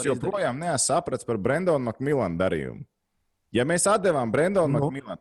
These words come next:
Speaker 2: mēs dabūjām Pīķi. Tad viņš ir
Speaker 1: Mhm.
Speaker 2: kur palika? Pagājušajā sezonā, šajā sezonā vai nākamajā sezonā? Nu, kur ir tas Pīķis? Jo kā, ja tu atdod spēlētāju, tad skaidrs, tu kaut ko saņem pretī. Ja mēs nedabūjām spēlētāju, mēs dabūjām naudu. Dabūjām naudu.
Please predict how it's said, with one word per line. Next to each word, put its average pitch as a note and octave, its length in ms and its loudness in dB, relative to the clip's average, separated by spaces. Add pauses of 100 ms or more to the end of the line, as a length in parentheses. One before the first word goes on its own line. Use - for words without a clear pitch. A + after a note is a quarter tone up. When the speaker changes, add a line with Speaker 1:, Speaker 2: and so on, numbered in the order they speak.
Speaker 2:
mēs A2+ 160 -2
dabūjām E3 480 -2
Pīķi. C3+ 420 -2 (1000)
Tad A2 120 0
viņš C#3+ 320 0
ir D3+ 120 6
Speaker 1:
Mhm. C#3+ 200 2
Speaker 2:
kur D#3 220 2 (200)
palika? F2+ 340 0
Pagājušajā D#3+ 600 2
sezonā, A#2 520 0
šajā C#3+ 340 2
sezonā G#2+ 560 0
vai F#2+ 120 2
nākamajā G2 480 0 (140)
sezonā? B1+ 360 -6
Nu, F#2+ 80 -4
kur G#3+ 160 2
ir G3 60 4
tas - 140 -4
Pīķis? E3 400 -2
Jo A#2 60 0
kā, C3+ 180 2 (260)
ja C3+ 100 4
tu G3 180 0
atdod E3+ 340 2
spēlētāju, C3+ 560 0
tad G2 120 -4
skaidrs, D3 340 -2
tu A#2 80 -8
kaut - 180 -2
ko A#2+ 60 -6
saņem C3 360 0
pretī. G2+ 500 -2
Ja D#2 80 -6
mēs F2+ 160 -4
nedabūjām C#3+ 440 0
spēlētāju, D#3 460 2
mēs C3 140 -4
dabūjām B2 380 0
naudu. F#2 340 -2
Dabūjām B2 500 2
naudu. G#2+ 340 0